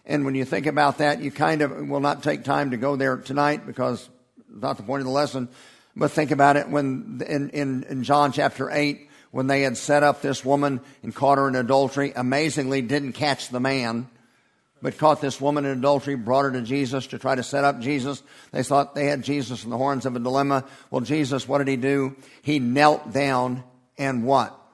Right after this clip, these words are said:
Wrote in the dust of the earth. Understand, rabbinically speaking, either written in heaven or written in dust of the earth. The dust of the earth speaks of death, speaks of judgment.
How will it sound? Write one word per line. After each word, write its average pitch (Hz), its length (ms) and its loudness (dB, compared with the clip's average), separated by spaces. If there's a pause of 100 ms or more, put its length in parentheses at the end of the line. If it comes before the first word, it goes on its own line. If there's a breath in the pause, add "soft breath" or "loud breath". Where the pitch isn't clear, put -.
(140)
Wrote 135 460 0 (180)
in 135 160 -2
the 127 80 0
dust 127 440 0
of 127 120 -10
the 127 160 -6
earth. 127 380 -2 (340 soft breath)
Understand, 131 720 -2
rabbinically 131 560 -2
speaking, 131 580 -6 (300 soft breath)
either 147 340 0
written 156 680 -2
in 143 160 -4
heaven 185 640 0
or 143 220 -2
written 160 380 -2
in 135 140 -6
dust 135 240 -2
of 113 80 -12
the 131 100 -2
earth. 165 260 2 (280 loud breath)
The 120 100 -6
dust 123 300 2
of 120 60 -4
the 123 120 0
earth 139 200 2
speaks - 400 -8
of 101 160 -8
death, 143 340 2 (240 loud breath)
speaks - 340 -6
of 107 140 -8
judgment. 143 500 2